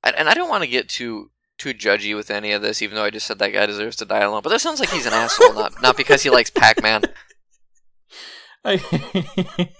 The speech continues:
Speaker 2: <laughs> no, it's, and, and again, this is gonna be one of those, like, extra pessimistic episodes.
Speaker 1: And I don't want it to be, because my involvement with most fandoms is largely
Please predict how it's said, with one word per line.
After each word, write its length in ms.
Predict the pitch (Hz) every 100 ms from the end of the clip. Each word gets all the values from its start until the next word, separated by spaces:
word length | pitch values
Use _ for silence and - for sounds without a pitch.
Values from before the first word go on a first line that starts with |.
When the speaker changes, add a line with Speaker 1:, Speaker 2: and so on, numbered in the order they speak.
| - -
Speaker 2:
<laughs> 1080 | - - _ _ - - - - - _
no, 260 | 208 185 170
it's, 260 | 160 - -
and, 200 | 175 160
and 140 | 165 165
again, 240 | 151 135
this 180 | 139 -
is 80 | 190
gonna 160 | 202
be 120 | 180 151
one 120 | 147
of 80 | 135
those, 240 | 127 117
like, 160 | 110 -
extra 340 | 120 - 127
pessimistic 640 | - 110 - 92 92 - -
episodes. 720 | 87 82 - 85 76 76 - _ _ -
Speaker 1:
And 120 | 160
I 80 | 196
don't 200 | 247 240
want 200 | 175 196
it 60 | 196
to 80 | 175
be, 140 | 156
because 460 | 135 - 151 120 - - 107 _ 131
my 160 | 170
involvement 640 | 254 330 202 131 151 202 165
with 160 | 143
most 320 | 135 170 - -
fandoms 480 | 139 156 165 165
is 160 | 143 120
largely 480 | 117 147 220 143